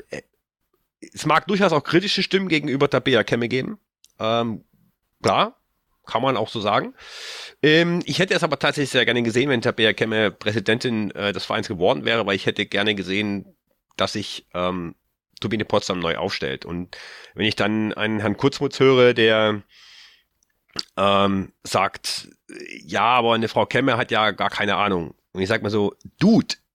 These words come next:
du bist fünfundsiebzig und was ist der, C-S-U-Politiker, C D U-Politiker?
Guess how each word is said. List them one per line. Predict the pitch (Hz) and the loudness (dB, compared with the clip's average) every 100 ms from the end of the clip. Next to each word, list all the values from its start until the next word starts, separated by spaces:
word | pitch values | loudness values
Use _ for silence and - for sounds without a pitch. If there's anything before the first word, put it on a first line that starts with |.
| _ _ - | _ _ -14
du | 110 | -8
bist | 120 - | -6 -4
fünfundsiebzig | - 196 160 160 - 127 123 - | 2 2 4 2 -2 -4 -4 -4
und | 123 120 - | -6 -6 -8
was | - 131 | -4 -2
ist | 165 | 2
der, | 165 | 0
C-S-U-Politiker, | - - 123 123 135 185 170 175 123 | 0 0 0 0 0 2 2 2 0
C | - 123 | 0 0
D | 117 | 0
U-Politiker? | 196 143 131 180 190 202 | 0 2 2 2 2 0